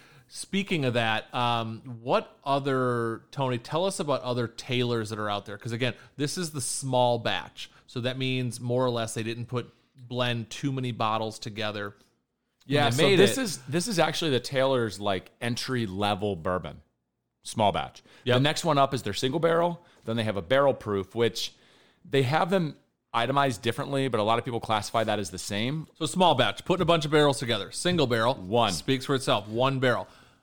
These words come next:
Speaker 2: Barrel proof is
Speaker 1: Barrel
Speaker 2: typically
Speaker 1: proof.
Speaker 2: a higher proof because it's not watered down to something.
Speaker 1: So it comes out of the barrel at a higher proof due to, you know, time and heat and, you know, all that kind of stuff. And it comes out at a higher,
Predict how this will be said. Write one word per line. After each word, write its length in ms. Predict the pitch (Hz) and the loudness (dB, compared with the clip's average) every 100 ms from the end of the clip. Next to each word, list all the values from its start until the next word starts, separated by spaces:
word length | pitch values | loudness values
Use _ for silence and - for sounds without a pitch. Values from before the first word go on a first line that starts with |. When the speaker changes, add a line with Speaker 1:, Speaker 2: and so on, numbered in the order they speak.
| - | 0
Speaker 2:
Barrel 260 | 135 151 | 4 4
proof 320 | 151 151 147 | 2 2 2
is 80 | 143 | 2
Speaker 1:
Barrel 260 | 135 135 135 | 4 6 6
Speaker 2:
typically 160 | 143 | 6
Speaker 1:
proof. 280 | 135 175 127 | 6 6 6
Speaker 2:
a 40 | 131 | 4
higher 220 | 131 127 | 2 2
proof 540 | - - 127 120 107 | 0 -4 0 0 0
because 240 | 117 117 107 | -8 -6 -6
it's 100 | 104 | -2
not 180 | 110 | -2
watered 320 | 107 107 104 98 | 2 0 0 -2
down 280 | 98 95 | -2 -2
to 60 | 85 | -6
something. 360 | - 80 - 69 | -8 -10 -12 -14
Speaker 1:
So 160 | - 127 | -2 0
it 160 | 117 | 0
comes 480 | - - 151 160 151 147 | -4 2 2 2 -2 0
out 240 | 135 139 | 2 4
of 120 | 135 | 2
the 80 | 139 | -2
barrel 460 | 123 127 123 117 123 | 0 2 4 2 0
at 140 | 113 | -2
a 80 | 120 | -2
higher 320 | 113 127 127 | 0 0 0
proof 440 | 123 - 120 113 110 | -2 -2 -2 -2 -4
due 200 | 117 117 | -8 -6
to, 640 | - 123 117 113 113 110 - - _ _ _ | -6 -4 -2 0 -2 -4 -8 -20 _ _ _
you 120 | 123 | -8
know, 160 | 113 107 | -6 -6
time 580 | - - 131 127 123 117 | -8 -2 0 2 0 -2
and 120 | 107 | -6
heat 600 | - - 135 127 120 - | -8 -2 2 4 2 -2
and, 580 | 113 107 104 98 98 98 _ _ _ _ | -6 -6 -10 -12 -14 -18 _ _ _ _
you 100 | 127 113 | -10 -6
know, 260 | 107 98 - _ | -6 -6 -14 _
all 160 | 123 120 | -2 -2
that 140 | 113 - | -2 -6
kind 140 | 117 | -8
of 60 | 104 | -6
stuff. 340 | 123 107 101 | -4 -4 -6
And 100 | 117 | -10
it 80 | 104 | -8
comes 260 | - 131 127 | -4 -2 0
out 80 | |
at 60 | 120 | 0
a 40 | |
higher, 240 | 113 117 | 0 -2